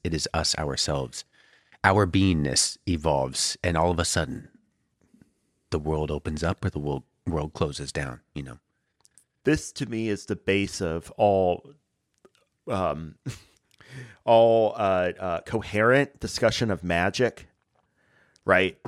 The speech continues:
Speaker 2: Magic
Speaker 1: Hmm.
Speaker 2: is trying to bring these states of, of different consciousness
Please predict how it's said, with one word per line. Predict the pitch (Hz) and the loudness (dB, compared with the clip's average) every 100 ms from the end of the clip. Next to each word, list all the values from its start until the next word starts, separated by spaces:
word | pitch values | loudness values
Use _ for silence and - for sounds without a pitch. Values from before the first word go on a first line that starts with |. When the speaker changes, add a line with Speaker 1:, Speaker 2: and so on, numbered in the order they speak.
| - _ 175 - | -16 _ -20 -8
Speaker 2:
Magic | 104 104 131 151 156 113 - - | -2 2 2 2 0 0 -4 -4
Speaker 1:
Hmm. | |
Speaker 2:
is | - 101 - | -2 -2 -4
trying | - 104 104 104 | -2 -2 -2 -4
to | 110 92 | -8 -8
bring | 107 104 107 92 90 87 - _ _ _ _ - | -4 -2 -2 -4 -8 -12 -20 _ _ _ _ -6
these | 101 95 | -6 -4
states | - - 113 120 - 113 | -6 -2 -2 -2 -4 -2
of, | 98 - - | -4 -6 -8
of | 107 95 - - | -4 -4 -6 -8
different | 110 107 - | -6 -8 -10
consciousness | - 98 107 98 - - 82 76 - | -4 -4 -4 -8 -10 -8 -8 -8 -12